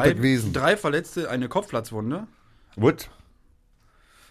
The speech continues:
Speaker 2: Na gut, wenn dir die Decke am Kopf fällt, hast du auch eine Kopfplatzwunde. Also da hast du keinen Fußpilz. Ja.
Speaker 1: Na, kommt drauf an, diese Styropor hier oder
Speaker 2: Naja,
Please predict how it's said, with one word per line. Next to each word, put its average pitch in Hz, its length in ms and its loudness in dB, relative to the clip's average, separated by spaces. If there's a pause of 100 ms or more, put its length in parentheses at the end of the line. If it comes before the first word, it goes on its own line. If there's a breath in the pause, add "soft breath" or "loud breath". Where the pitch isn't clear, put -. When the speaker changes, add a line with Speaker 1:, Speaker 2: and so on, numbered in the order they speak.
(140 soft breath)
Speaker 2:
Na 98 80 -6
gut, 117 200 -2
wenn 117 140 2
dir 123 120 2
die 160 140 2
Decke 151 260 2
am 143 160 0
Kopf 156 160 0
fällt, 151 140 0
hast 131 140 0
du 139 40 2
auch 147 40 2
eine 156 140 0
Kopfplatzwunde. 101 720 -2
Also 98 300 -2
da 92 140 -2
hast 110 160 -2
du 98 60 -10
keinen 131 200 0
Fußpilz. - 600 -6
Ja. 87 200 -4
Speaker 1:
Na, 98 180 -20
kommt 110 200 -8
drauf 110 120 -6
an, 127 140 -4
diese 107 200 -6
Styropor 110 520 -8
hier 180 220 -6
oder 165 320 0
Speaker 2:
Naja, 123 280 4